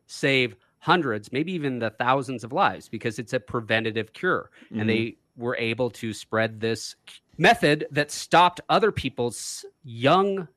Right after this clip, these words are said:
Speaker 1: child, like, seven-year-old chi-, children, all boys, because that's the way the disease works, from developing a fatal disease. And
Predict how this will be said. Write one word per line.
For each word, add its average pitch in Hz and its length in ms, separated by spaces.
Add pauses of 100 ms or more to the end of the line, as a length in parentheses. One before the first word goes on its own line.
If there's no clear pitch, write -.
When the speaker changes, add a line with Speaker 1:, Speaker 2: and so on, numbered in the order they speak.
(140)
Speaker 1:
child, 143 640 (180)
like, 101 160
seven-year-old 135 840
chi-, 151 280 (140)
children, 104 500 (140)
all 147 160
boys, 101 360
because 101 240
that's 104 200
the 113 60
way 101 120
the 98 120
disease 101 440
works, 87 340 (120)
from 117 260
developing 113 880 (140)
a 98 140
fatal 135 360
disease. 110 480
And 95 160